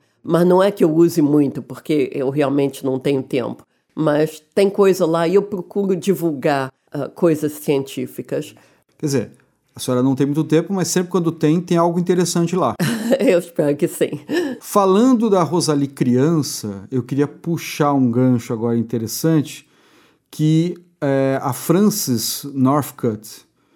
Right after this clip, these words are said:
Speaker 2: ela era a única mulher que atuava no Centro Espacial da nasa durante o lançamento da, então, missão Apollo treze.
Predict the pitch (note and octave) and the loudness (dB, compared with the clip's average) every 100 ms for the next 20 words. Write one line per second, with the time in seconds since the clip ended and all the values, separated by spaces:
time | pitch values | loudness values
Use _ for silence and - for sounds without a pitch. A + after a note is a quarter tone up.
0 | _ _ _ - B2 B2+ C3 C#3 C#3 C3+ | _ _ _ -8 -2 0 2 2 2 2
1 | C3+ C3+ - D3+ D#3+ D#3 F#3 A#3+ A#3 G3 | 0 -2 0 2 4 4 6 4 4 0
2 | E3+ C#3+ D#3 D#3+ - D#3 D3 D#3 C#3+ - | 2 4 2 0 -2 0 0 2 0 0
3 | D3 - - C3+ - C#3 C3+ C3+ C3 C#3 | -2 -2 -4 -4 0 0 2 2 2 2
4 | D#3 C#3+ D3 D3 D3 C3+ D3 C#3 C#3+ C#3+ | 0 0 0 0 -2 -2 0 0 -2 -2
5 | C#3+ D3 D3+ D3 C#3 D3+ D3+ C#3 D3+ C#3+ | 0 0 -2 -4 0 0 0 -2 0 0
6 | C#3 - C#3+ D#3 D#3 D#3 C3+ C3 A2 G#2 | 0 -2 -2 -2 -2 0 4 2 0 -6
7 | G2 | -10